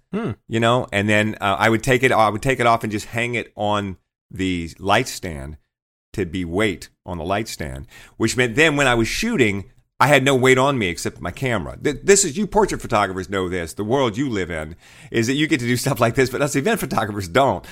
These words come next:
Speaker 2: So it was really wonderful that when I was shooting, I didn't have all this weight hanging off me that I normally have. I normally am wearing my belt, all my lenses.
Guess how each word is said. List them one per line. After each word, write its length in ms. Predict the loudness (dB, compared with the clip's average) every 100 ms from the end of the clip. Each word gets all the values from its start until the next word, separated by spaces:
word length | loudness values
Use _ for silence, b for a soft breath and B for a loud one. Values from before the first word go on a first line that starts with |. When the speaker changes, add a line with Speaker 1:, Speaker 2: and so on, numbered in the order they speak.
| B
Speaker 2:
So 160 | -4 0
it 60 | 2
was 140 | 2
really 180 | 2 2
wonderful 460 | 4 2 2 2
that 120 | 2 2
when 140 | 2
I 80 | 2
was 140 | 2
shooting, 520 | 0 -2 2 2 2 0
I 80 | 0
didn't 140 | 2
have 120 | 4
all 60 | 2
this 140 | 0
weight 280 | 0 2 2
hanging 280 | 0 -4 -2
off 200 | -2 -2
me 140 | -4
that 120 | -2 -2
I 20 |
normally 300 | 0 0 2
have. 200 | 2 2
I 60 | 0
normally 240 | -2 -2
am 80 | -2
wearing 160 | -2 -2
my 120 | -2
belt, 320 | 2 4 4
all 100 | -2
my 80 | -2
lenses. 460 | -2 -2 -2 -6